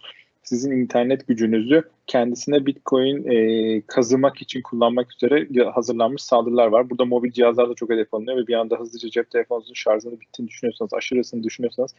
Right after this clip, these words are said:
böyle bir duruma da maruz kalmış olabilirsiniz. Bunlara dikkat etmenizde fayda var. Yeri gelmişken hatırlatmış olayım.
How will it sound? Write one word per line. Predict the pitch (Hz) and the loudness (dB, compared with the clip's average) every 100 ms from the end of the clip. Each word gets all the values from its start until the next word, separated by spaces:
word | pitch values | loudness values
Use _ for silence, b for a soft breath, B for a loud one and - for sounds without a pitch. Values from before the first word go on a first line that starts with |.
| b b _ | b b _
böyle | 131 123 | 4 4
bir | 117 | 6
duruma | 117 117 | 4 4
da | 120 | 4
maruz | 113 110 - | 4 2 2
kalmış | 110 120 127 | 0 0 2
olabilirsiniz. | 113 107 110 - 131 | 0 2 -2 -4 -4
Bunlara | 127 117 107 | 0 0 0
dikkat | 110 104 | 0 -2
etmenizde | 113 101 107 | -2 -4 -4
fayda | 107 104 104 | -6 -2 2
var. | 143 - b b _ | 2 0 b b _
Yeri | 110 | 2
gelmişken | 104 98 95 104 | 2 0 -2 -4
hatırlatmış | 104 107 98 - - | -4 -2 -4 -4 -4
olayım. | 120 160 | 0 0